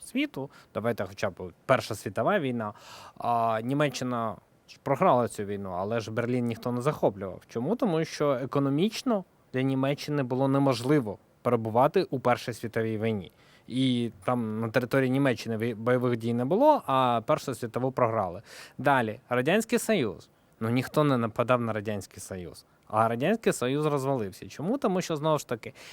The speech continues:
економіка не дозволяла Радянському Союзу існувати.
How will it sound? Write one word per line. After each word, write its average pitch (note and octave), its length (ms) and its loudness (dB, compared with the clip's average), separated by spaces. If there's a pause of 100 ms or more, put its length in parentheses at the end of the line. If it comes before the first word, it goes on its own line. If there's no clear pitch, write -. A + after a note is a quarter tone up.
(120)
економіка F3+ 840 2
не D#3 120 4
дозволяла C3 720 4
Радянському A#2+ 540 -2
Союзу F3 400 0
існувати. B2 540 0